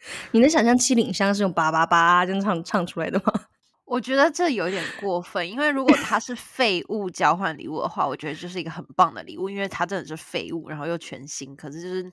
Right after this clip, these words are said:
Speaker 2: 放在家里，你也不知道它，拿它来干嘛，可是就蛮搞笑的这样。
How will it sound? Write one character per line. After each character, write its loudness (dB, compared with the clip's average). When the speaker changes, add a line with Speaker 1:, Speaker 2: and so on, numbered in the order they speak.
Speaker 2:
放 -6
在 -6
家 -2
里， -10
你 -12
也 -6
不 -10
知 0
道 -2
它， -8
拿 -8
它 -6
来 -6
干 -2
嘛， -10
可 -4
是 -4
就 -6
蛮 -2
搞 -2
笑 -6
的 -18
这 -16
样。 -14